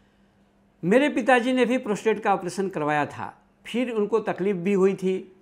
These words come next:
और बहुत से लोग कहते हैं कि ऑपरेशन, प्रोस्टेट का ऑपरेशन करवाने के बाद तकलीफ़ तो होती ही है, थोड़ी रह ही जाती है, और डॉक्टर साहब ने कहा था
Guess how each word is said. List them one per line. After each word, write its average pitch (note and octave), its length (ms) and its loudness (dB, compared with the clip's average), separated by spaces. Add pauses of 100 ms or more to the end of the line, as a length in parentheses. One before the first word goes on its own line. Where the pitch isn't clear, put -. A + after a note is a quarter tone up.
(180)
और F#3 100 -2
बहुत G3+ 320 2
से B3+ 100 0
लोग A#3 220 4
कहते F3 300 0
हैं C3 240 -4 (320)
कि F3+ 60 -4
ऑपरेशन, F3 400 -4 (680)
प्रोस्टेट F3+ 340 -2
का G#3+ 140 0
ऑपरेशन F3+ 340 -6
करवाने F3 340 0
के F3 60 -4
बाद D#3+ 300 0 (340)
तकलीफ़ E3 300 -2
तो E3 120 -6
होती C#3 340 -4
ही C3+ 160 -2
है, G2 100 -6 (1120)
थोड़ी A3 220 2
रह F3+ 160 4
ही G3+ 180 6
जाती C3 400 -6
है, G2+ 160 -12 (140)
और D#3 120 -6
डॉक्टर G3 260 0
साहब G#3+ 240 2
ने G#3+ 120 0
कहा F3 220 0
था A#2+ 180 -8